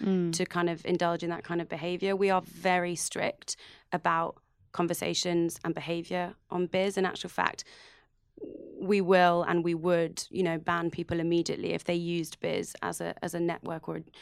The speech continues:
Speaker 2: or a platform to connect, um, from a dating perspective. That's just something as a brand that we really have to protect. And, you know, if your bio says, "Hi, I'm Joe and I'm looking to get lucky," you would be banned from every platform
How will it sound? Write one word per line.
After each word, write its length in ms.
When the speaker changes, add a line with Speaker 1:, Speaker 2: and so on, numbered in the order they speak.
Speaker 2:
or 80
a 20
platform 500
to 100
connect, 560
um, 400
from 220
a 40
dating 380
perspective. 680
That's 280
just 120
something 240
as 120
a 40
brand 240
that 80
we 100
really 180
have 200
to 100
protect. 680
And, 440
you 80
know, 200
if 140
your 100
bio 380
says, 300
"Hi, 280
I'm 380
Joe 340
and 100
I'm 100
looking 340
to 340
get 200
lucky," 640
you 200
would 100
be 120
banned 280
from 180
every 300
platform 640